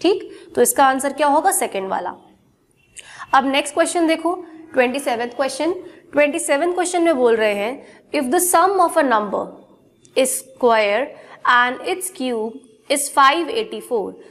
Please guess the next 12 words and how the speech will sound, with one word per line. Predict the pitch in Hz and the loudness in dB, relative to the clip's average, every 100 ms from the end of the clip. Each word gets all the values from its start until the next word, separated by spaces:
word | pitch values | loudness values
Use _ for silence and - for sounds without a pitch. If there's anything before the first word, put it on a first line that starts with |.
| - - | -8 -2
मतलब | 269 320 339 | 0 0 2
कोई | 359 | 2
ऐसा | - 202 269 | 2 0 0
नंबर | 285 269 254 262 | -2 0 0 0
है | 262 302 - - - | -2 -4 -10 -18 -8
जिसका | 226 - 294 | -4 0 0
स्क्वायर | 294 262 247 285 320 | 2 2 4 6 4
और | 311 | 2
क्यूब | 320 269 262 - | 0 -2 0 2
क्या | 294 | 2
है | 262 | 2
बनके? | 220 214 190 | -4 -6 -8